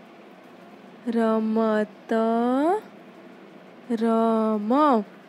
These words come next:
કયું વાક્ય બન્યું? રજત રમત રમ. બરાબર? તો આ વાક્ય છે ને બાળકો, એ તમારે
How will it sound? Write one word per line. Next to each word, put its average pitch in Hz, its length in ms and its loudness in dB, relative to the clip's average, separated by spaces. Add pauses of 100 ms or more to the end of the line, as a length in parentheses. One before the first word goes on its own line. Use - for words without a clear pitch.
(340)
કયું 233 200 2
વાક્ય 247 300 0
બન્યું? 294 580 2
રજત 226 760 2
રમત 208 540 -2
રમ. 370 320 6 (760)
બરાબર? 370 400 4 (420)
તો 220 80 0
આ 208 160 2
વાક્ય 220 380 0
છે 415 80 6
ને 453 140 6
બાળકો, 330 560 2 (320)
એ 220 80 -2
તમારે 214 640 0